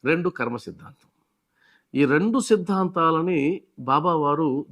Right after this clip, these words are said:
ధృవీకరించారు, తన భక్తులకి బోధించారు. వీటికి సంబంధించినటువంటి అనేక ఉదాహరణలు శ్రీ సాయి సచ్చరిత్రలో ఉన్నాయి.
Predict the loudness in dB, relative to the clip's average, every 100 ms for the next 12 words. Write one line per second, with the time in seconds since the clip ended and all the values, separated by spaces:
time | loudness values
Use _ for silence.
0 | -8 -4 0 0 0 -4 -4 -4 -2 -2
1 | -4 _ _ _ -6 -4 -4 -8 -6 -6
2 | -6 -8 -4 -4 -6 -12 -20 _ _ _
3 | _ _ _ _ _ _ -4 -2 0 0
4 | 0 2 2 0 0 -2 2 2 2 2
5 | 2 4 4 2 0 2 0 0 -2 0
6 | 0 -2 -8 -6 -6 -4 -6 -4 -6 -8
7 | -8 -8 -4 -2 -2 -4 -14 -16